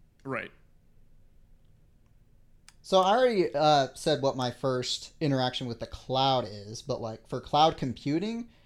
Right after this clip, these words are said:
Speaker 2: I think the earliest form of that that I rec-, I, uh, remember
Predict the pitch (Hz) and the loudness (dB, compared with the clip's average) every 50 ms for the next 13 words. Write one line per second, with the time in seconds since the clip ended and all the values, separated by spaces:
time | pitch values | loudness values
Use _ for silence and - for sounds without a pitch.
0 | _ - 135 156 202 214 170 - - - 139 147 156 165 175 185 185 185 180 180 | _ -6 -2 0 0 0 0 -2 -2 -4 -2 0 2 2 2 2 2 0 0 -2
1 | - - - - - - _ _ _ _ _ _ _ _ - _ - - 131 135 | -4 -8 -12 -14 -18 -20 _ _ _ _ _ _ _ _ -20 _ -6 -4 -2 -2
2 | 156 156 143 117 104 117 117 131 151 - 139 120 110 113 120 123 120 120 123 131 | -2 -2 -4 -4 -2 -2 0 0 0 0 -2 -2 -2 -2 -2 -2 -2 -2 -4 -4
3 | - - - 127 123 120 120 117 117 113 110 110 110 123 120 123 127 127 123 123 | -6 -8 -6 -4 -2 -2 -2 -2 -2 -4 -4 -4 -4 -4 -4 -2 -2 -2 -2 -2
4 | 113 110 110 110 | -2 -4 -6 -8